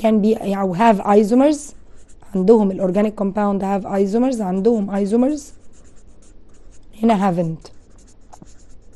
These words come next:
هنا ما عندهمش ايزومرز. هي دي النقطة السادسة في الكومباريزون. بالنسبة للنقطة السابعة، الحقيقة كنا لازم نبدأ بيها اللي هي الاستراكشر. بيت-، اصلًا الاورجانيك كومباوند مينلي بيتكونوا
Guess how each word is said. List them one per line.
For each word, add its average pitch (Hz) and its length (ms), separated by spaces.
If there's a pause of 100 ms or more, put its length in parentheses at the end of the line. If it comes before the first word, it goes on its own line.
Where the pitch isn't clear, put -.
(560)
هنا 208 120
ما 208 80
عندهمش 202 580
ايزومرز. 180 580 (480)
هي 202 280
دي 180 120
النقطة 214 540
السادسة 214 920
في 208 340
الكومباريزون. 196 840 (460)
بالنسبة 202 460
للنقطة 214 1000
السابعة، 190 840 (600)
الحقيقة 196 340
كنا 190 240
لازم 214 340
نبدأ 214 180
بيها 208 220
اللي 226 120
هي 262 60
الاستراكشر. 277 720 (500)
بيت-، 220 380
اصلًا 254 420
الاورجانيك 214 520
كومباوند 226 480
مينلي 214 300
بيتكونوا 214 680